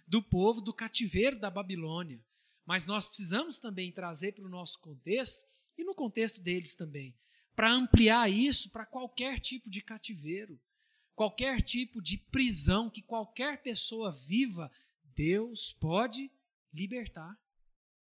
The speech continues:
Esse salmo também fala que Deus abre os olhos aos cegos. Aqui tá falando do poder de Deus pra curar,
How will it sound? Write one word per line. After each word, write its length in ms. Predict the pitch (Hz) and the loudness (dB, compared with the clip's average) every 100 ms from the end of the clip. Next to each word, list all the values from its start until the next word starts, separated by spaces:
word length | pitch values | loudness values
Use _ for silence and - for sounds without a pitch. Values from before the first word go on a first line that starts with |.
| _ _ _ _ - | _ _ _ _ 4
Esse 220 | 170 - | 6 8
salmo 320 | - 202 190 | 6 4 -2
também 260 | 202 196 202 | -4 -4 -4
fala 320 | 202 196 190 - - - | -4 -6 -8 -12 -20 -8
que 100 | 196 | -2
Deus 480 | 151 202 214 - - | 4 6 6 4 2
abre 460 | 208 247 262 202 220 | 2 2 2 0 0
os 180 | 180 175 | 2 2
olhos 400 | 208 226 208 196 | 2 0 0 -2
aos 240 | 190 - | 0 4
cegos. 840 | - 151 175 202 - - - - - _ _ _ - | 4 4 0 -4 -8 -12 -10 -10 -14 _ _ _ -12
Aqui 240 | - 247 | 0 0
tá 120 | 254 | 0
falando 380 | - 226 214 208 | -4 -6 -6 -8
do 140 | 170 | -10
poder 440 | 196 214 160 214 247 | -8 -8 -2 -2 -2
de 140 | 180 | -6
Deus 320 | 170 190 185 | -6 -2 0
pra 220 | - 214 214 | 0 -2 -8
curar, 680 | - 294 214 185 208 285 | -2 0 2 2 2 -2